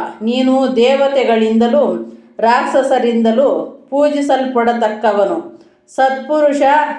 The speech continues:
ಮನೋಭೀಷ್ಟಗಳನ್ನು ಪೂರೈಸುವವನು. ಸಮಸ್ತ ವಿಶ್ವರೂಪ ವ್ಯಾಪಿಯಾದ ನೀನೇ ಅಗ್ನಿಯು, ಸೂರ್ಯನು, ವಾಯುವು, ಯಮನು, ಕುಬೇರನು, ದೇವತೆಗಳಿಗೆ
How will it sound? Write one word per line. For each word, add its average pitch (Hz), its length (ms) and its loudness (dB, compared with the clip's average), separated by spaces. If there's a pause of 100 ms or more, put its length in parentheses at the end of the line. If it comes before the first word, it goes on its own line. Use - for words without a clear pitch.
(100)
ಮನೋಭೀಷ್ಟಗಳನ್ನು 233 1300 0 (500)
ಪೂರೈಸುವವನು. 269 1040 2 (580)
ಸಮಸ್ತ 285 500 0
ವಿಶ್ವರೂಪ 269 800 0
ವ್ಯಾಪಿಯಾದ 226 760 0 (720)
ನೀನೇ 285 520 2
ಅಗ್ನಿಯು, 233 680 0 (460)
ಸೂರ್ಯನು, 262 520 0 (500)
ವಾಯುವು, 226 580 0 (300)
ಯಮನು, 240 680 -2
ಕುಬೇರನು, 240 640 2 (580)
ದೇವತೆಗಳಿಗೆ 247 920 2